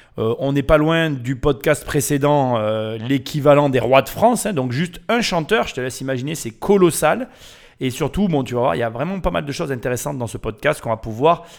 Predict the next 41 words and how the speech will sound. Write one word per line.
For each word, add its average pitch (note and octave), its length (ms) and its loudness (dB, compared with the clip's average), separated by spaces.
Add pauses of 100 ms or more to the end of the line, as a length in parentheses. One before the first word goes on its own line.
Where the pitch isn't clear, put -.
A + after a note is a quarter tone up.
(120)
ensemble F3 420 -2
un C#3+ 60 -2
petit B2 160 -8
peu F3+ 160 -4
creuser F#3 840 -2
et A#3+ 60 -2
découvrir. D#3 560 -6
Bien F#3 160 -2
évidemment, G#3+ 320 0
tu G#3+ 140 -6
l'as F#3+ 80 2
remarqué, G3 360 -2
ces D3+ 220 -8
émissions F3 420 -4
sont C#3+ 200 -2
à C#3+ 80 0
mi-chemin F#3+ 560 -2 (340)
entre D3 400 0
le B2+ 100 -2
mindset, D3+ 680 0 (320)
l'histoire. F3 920 -2 (260)
On, B2+ 280 -8
on, A#2+ 500 -10
on B2 120 -6
s'égare D#3 440 2
un F3+ 120 2
peu, A3+ 200 -2
mais F#3+ 100 2
c'est D3+ 140 -2
ce - 80 -6
qui - 80 -8
est A3+ 80 0
intéressant. A3 640 0 (100)
On B2 80 -4
voit B2 320 2
aussi D3 320 0
le C#3+ 140 0
cursus - 560 -4
de C3+ 80 -6
ces C3 160 -8
personnages. C#3+ 640 0